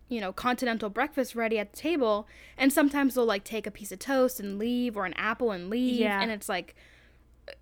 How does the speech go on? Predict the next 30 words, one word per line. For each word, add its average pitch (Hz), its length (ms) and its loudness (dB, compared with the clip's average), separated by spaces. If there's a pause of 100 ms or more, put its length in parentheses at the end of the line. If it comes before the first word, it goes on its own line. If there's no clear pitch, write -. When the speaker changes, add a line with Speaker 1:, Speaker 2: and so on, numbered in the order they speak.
Speaker 1:
it's 277 200 6
Speaker 2:
Mm-hmm. 294 100 10
Speaker 1:
insane 214 360 2
to - 100 -14
me. - 200 -16 (380)
So 262 160 2
she 349 200 0
made, 339 480 2
like, 233 420 -4 (680)
egg 233 240 4
white 254 300 6
omelets, 196 680 -4 (140)
toast, 226 800 2
orange 240 480 0
juice, 220 460 -4
like, 208 200 -4 (720)
beautiful, 277 440 6
Speaker 2:
Mm-hmm. 285 200 2
Speaker 1:
gorgeous. 240 600 2
Speaker 2:
Yeah. 233 260 0 (400)
Speaker 1:
And 254 540 4 (680)
all 277 180 8
before 294 400 4
school, 220 440 0
and 262 120 2
everyone 262 260 2
was 240 180 0
ready 202 220 -4
to 208 80 -6
go. 196 360 -4